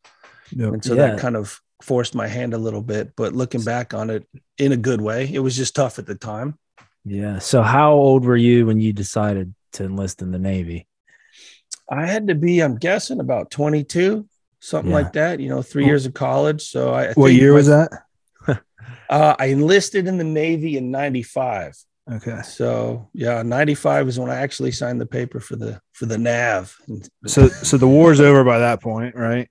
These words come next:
Speaker 1: We're just
Speaker 3: Yes.
Speaker 1: kinda
Speaker 3: Yeah. What's the,
Speaker 2: Oh,
Speaker 3: uh, what's the
Speaker 2: yeah.
Speaker 3: climate like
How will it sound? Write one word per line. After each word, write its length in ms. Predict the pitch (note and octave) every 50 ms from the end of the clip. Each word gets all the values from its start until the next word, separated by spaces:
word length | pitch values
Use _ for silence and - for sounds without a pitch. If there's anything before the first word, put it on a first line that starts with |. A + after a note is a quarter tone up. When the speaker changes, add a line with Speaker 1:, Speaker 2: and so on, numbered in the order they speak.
| _ -
Speaker 1:
We're 200 | C3+ B2 A2+ A2+
just 220 | A2 A2+ - -
Speaker 3:
Yes. 100 | B2+ A#2+
Speaker 1:
kinda 260 | A2+ A2+ A2+ A2 G#2+ -
Speaker 3:
Yeah. 140 | A#2+ A2+ A2+
What's 260 | A#2 B2+ C#3 C3+ -
the, 60 | - D#3+
Speaker 2:
Oh, 280 | G#3 B3+ B3 F#3 C#3+
Speaker 3:
uh, 260 | B2+ A2 G#2+ G#2 G2+ A2 - _ _ _ _ -
what's 240 | B2 A#2+ C3+ D#3 F#3+
the 80 | F#3 A#2
Speaker 2:
yeah. 60 | F#2+
Speaker 3:
climate 460 | E2+ - B2+ B2 B2 B2 B2 A#2 A#2+
like 380 | A#2+ A#2 A2+ A2 G#2 G2+ -